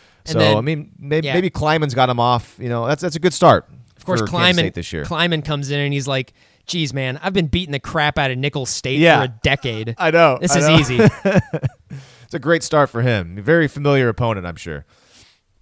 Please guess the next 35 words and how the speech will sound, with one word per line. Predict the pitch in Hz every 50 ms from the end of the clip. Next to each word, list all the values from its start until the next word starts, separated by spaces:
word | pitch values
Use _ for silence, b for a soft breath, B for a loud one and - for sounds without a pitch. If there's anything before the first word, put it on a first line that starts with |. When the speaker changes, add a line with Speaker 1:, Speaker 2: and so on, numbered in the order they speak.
| _ _ _ _ _ _ _ _ _ _ _ _ _ _ _ _ _ - - b b b b b b b
Speaker 2:
I | -
have | 214 247
a | 247
little | 226 220 202
more | 180 170
thoughts | - - 143 139 147 147 - 143
on | 123
the | 110 110
rest | 117 120 117 -
of | 110
college | - 117 104 101 95
football, | - 113 110 - 101 90 87
though, | 80 85 82 82
as | 87 - - 113 107
we | 104
get | 107 90 107 - - _
more | 104 104 95 98
into | 92 90 101
the, | 92 85 87 85 82 85 82
the | 101
national | 101 101 101 101 95 - - 90 82
scene. | - - 90 85 82
'Cause | 85 285 269
Speaker 1:
Okay. | 262 117
Speaker 2:
I, | 113 117 117 110 92 80 _ _
I | - 107 131
watched | 131 143 139 - -
all | 139 123 123
of | 110
that, | 110 104 98
or-, | 107 107 117 - -
uh, | 107 101 101
the | 95 95 95
Auburn-Oregon | 87 101 107 104 98 101 98 92 95 98 90 98 92 87
game. | 82 85 82 80 80 80